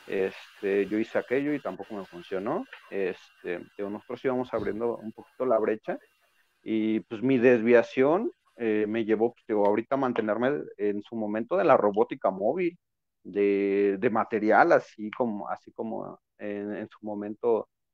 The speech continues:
este, tú nos veías también vendiendo material, haciendo, eh, proyectillos por ahí, hasta escolares,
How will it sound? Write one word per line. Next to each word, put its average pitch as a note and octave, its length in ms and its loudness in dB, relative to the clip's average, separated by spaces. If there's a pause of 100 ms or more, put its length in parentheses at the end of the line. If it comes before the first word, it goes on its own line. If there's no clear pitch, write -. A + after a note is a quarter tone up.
(180)
este, - 440 -12
tú - 80 -12
nos A#2 180 -2
veías G#2+ 340 4
también A2+ 280 -4
vendiendo G#2+ 400 -2
material, G#2+ 840 -2
haciendo, F#2+ 580 -6 (260)
eh, G2 80 -10
proyectillos G#2 960 -4
por G2 140 -4
ahí, A2 340 2
hasta G#2+ 220 2
escolares, A#2+ 800 -2